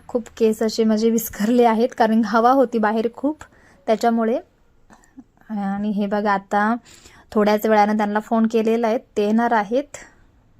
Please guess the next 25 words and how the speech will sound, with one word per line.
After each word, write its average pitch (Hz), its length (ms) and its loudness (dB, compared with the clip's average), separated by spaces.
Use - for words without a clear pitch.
तर 220 80 -8
बघूयात 220 460 2
खोलून 214 340 0
आतमध्ये 208 600 0
काही 220 120 0
घाण 208 260 0
वगैरे 208 280 0
आहेत 196 320 -2
की 220 80 -2
नाही, 214 160 -2
कारण 214 320 0
की 226 60 -4
मी 226 80 2
मागे 220 320 2
आली 226 240 2
होती, 269 340 -2
झाड 214 260 0
ज-, 196 140 -6
अं, 208 420 -2
म्हणजे 208 260 -4
झाडून 214 380 0
वगैरे 214 320 0
काढलं 226 320 -2
होतं 214 280 -2
मी. 240 220 -4